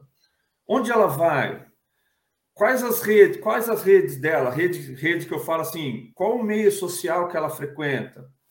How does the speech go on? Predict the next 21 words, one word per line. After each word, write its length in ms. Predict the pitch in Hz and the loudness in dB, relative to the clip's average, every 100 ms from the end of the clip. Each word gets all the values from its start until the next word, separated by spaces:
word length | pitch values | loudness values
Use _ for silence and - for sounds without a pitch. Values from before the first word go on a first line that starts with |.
| _ _ _ _ _ _ _ _ _ _ _ | _ _ _ _ _ _ _ _ _ _ _
Qual 240 | 156 208 | -2 -2
a 20 | |
média 320 | 208 202 196 175 | 0 2 2 0
de, 560 | 143 180 156 120 - - - _ _ _ _ _ - | -2 -2 0 -2 -4 -14 -20 _ _ _ _ _ -8
média 320 | 131 175 165 | 0 2 2
de 140 | 160 175 | -2 -2
idade? 580 | 135 156 175 139 104 | 0 0 2 0 -2
Dá 160 | 107 170 | -2 -2
pra 140 | 392 | 0
gente 240 | 370 330 - | -2 -2 -2
ter 80 | 208 | 0
uma 160 | 185 | 0
ideia. 600 | 139 139 127 104 - - _ _ _ _ | 0 2 2 0 -6 -16 _ _ _ _
A, 140 | 135 135 | -8 -8
qual 240 | 135 240 | -2 0
a 80 | 269 | 0
chance 400 | - 226 220 180 | 0 -4 -4 -2
de 80 | 196 | -2
uma 160 | 196 | -2
pessoa 480 | 190 175 - 180 180 | -2 -4 -2 0 0
de 480 | 143 175 135 107 | -2 -4 -6 -6